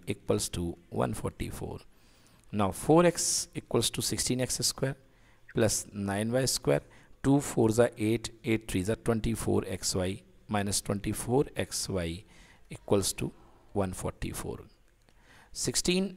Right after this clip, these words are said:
x square plus nine y square equals to one forty-four minus twenty-four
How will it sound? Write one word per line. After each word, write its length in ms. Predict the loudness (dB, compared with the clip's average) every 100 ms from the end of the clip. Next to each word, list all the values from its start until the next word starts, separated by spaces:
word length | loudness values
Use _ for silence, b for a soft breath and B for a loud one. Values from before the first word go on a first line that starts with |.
| -2
x 280 | -2 0 2
square 480 | 2 2 0 0 -4 -20 -20 0
plus 320 | 0 0 -4
nine 560 | -2 0 0 -4 -6 0
y 280 | 0 0 -4 -4
square 480 | -4 -2 -4 -4 -8 -20 B B B -8
equals 380 | 2 4 4
to 220 | 2 -2 -2 -16 -6
one 320 | 4 4 4
forty-four 920 | -2 -2 -2 -2 -2 0 -2 -2 -4 -14 -20 _ _ _ -4
minus 640 | 0 0 -2 -4 -4 -6 -10 -20 -20 -20 _ -20 -20 _ -20 -20 -20 -20 -4 2
twenty-four 680 | 2 2 -2 2 2 2